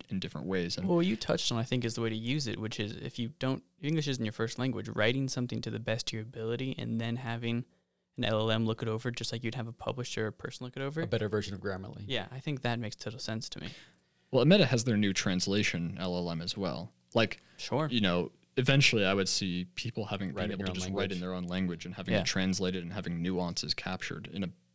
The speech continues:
Speaker 1: in a better way.
Speaker 2: Mm-hmm.
Speaker 3: So I'll say from my perspective, I do use L L Ms to write. I think they're awesome. I don't let it just turn it loose and do its, its entire thing.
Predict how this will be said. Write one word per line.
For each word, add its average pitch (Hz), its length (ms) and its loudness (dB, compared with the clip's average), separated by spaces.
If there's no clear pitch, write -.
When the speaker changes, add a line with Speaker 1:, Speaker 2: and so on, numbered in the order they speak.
Speaker 1:
in 107 80 -2
a 85 60 -4
better 76 260 -6
way. 78 280 -6
Speaker 2:
Mm-hmm. 175 180 4
Speaker 3:
So - 260 -6
I'll 180 100 -2
say 226 140 -2
from 101 160 -2
my 98 140 -2
perspective, 120 520 -4
I 185 100 2
do 110 180 -2
use 95 440 -4
L 95 220 -4
L 92 60 -6
Ms - 160 -10
to 98 100 -8
write. 90 360 -4
I 117 140 0
think 135 140 -4
they're 101 160 -4
awesome. 101 400 -2
I 170 100 0
don't 233 160 -4
let 170 120 4
it 117 80 -2
just 110 220 -4
turn 131 180 -4
it 110 60 -6
loose 107 220 -4
and 107 80 -4
do 104 80 -2
its, 101 180 -8
its - 180 -20
entire 104 220 -8
thing. 107 280 -6